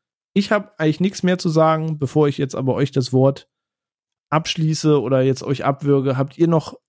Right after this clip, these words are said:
irgendwas, was final jetzt raus muss? Jetzt ist euer Now or Never Moment. Also Now or Never bis nächste Woche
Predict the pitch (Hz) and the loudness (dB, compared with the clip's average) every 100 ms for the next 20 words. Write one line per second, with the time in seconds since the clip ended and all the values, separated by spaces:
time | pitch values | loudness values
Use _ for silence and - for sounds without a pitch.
0 | - 170 175 156 151 151 - 143 139 135 | 0 0 2 0 0 -2 0 0 4 4
1 | 135 - 135 131 - 123 123 120 113 - | 2 0 -2 -2 0 0 0 -2 -6 -8
2 | - _ _ _ 143 139 143 - 139 131 | -10 _ _ _ -2 -2 -2 0 2 2
3 | 127 123 123 123 117 120 117 123 _ _ | 2 2 0 0 0 0 -4 -8 _ _
4 | _ _ _ _ 139 123 - 98 123 123 | _ _ _ _ -2 -2 -4 -2 2 4
5 | 120 123 120 120 123 - 117 113 120 113 | 4 4 2 0 -4 -6 -4 -4 0 0